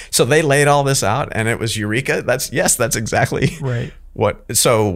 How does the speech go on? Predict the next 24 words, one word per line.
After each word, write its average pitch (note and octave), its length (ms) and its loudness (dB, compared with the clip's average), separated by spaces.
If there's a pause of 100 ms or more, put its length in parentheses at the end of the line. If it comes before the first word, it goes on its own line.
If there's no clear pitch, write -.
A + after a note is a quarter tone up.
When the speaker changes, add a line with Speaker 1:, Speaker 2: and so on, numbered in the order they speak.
Speaker 1:
we G#2 520 -2 (180)
started G2 400 2
researching G#2 600 -2
that G#2+ 320 -4
and F2 120 -6
studying F#2+ 420 0
that G2 220 -4
and G2 100 -2
getting F#2+ 220 -2
our F2+ 100 -2
head G2+ 200 0
around F2+ 300 -2
that. E2+ 140 -6
Discovery B2+ 460 0
Bible G#2+ 300 2
Method G#2+ 340 -2
is F#2 180 -4
just F#2 240 -4
very F#2+ 220 0
simple. F#2 540 -2 (180)
The, F#2 380 -2
the G2 120 -4
curriculum A2+ 640 -2
is G2 400 0